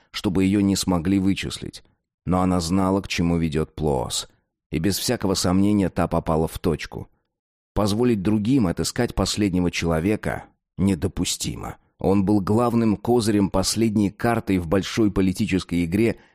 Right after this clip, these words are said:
которую вели интеллекты, и ставкой, в которой был контроль над Урбсом. И куда большим,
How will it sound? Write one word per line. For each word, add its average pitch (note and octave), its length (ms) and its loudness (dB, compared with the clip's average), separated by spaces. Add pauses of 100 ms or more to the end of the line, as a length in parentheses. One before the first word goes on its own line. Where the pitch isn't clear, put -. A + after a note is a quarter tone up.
которую G#2 380 2
вели G2+ 240 4
интеллекты, G2+ 640 2
и E2+ 40 0
ставкой, G#2 600 -2
в - 80 -16
которой G#2 420 0
был G2 280 2
контроль F#2+ 600 2
над F#2 300 2
Урбсом. G2 580 -2 (520)
И D2+ 80 -4
куда F#2+ 240 0
большим, F2+ 640 0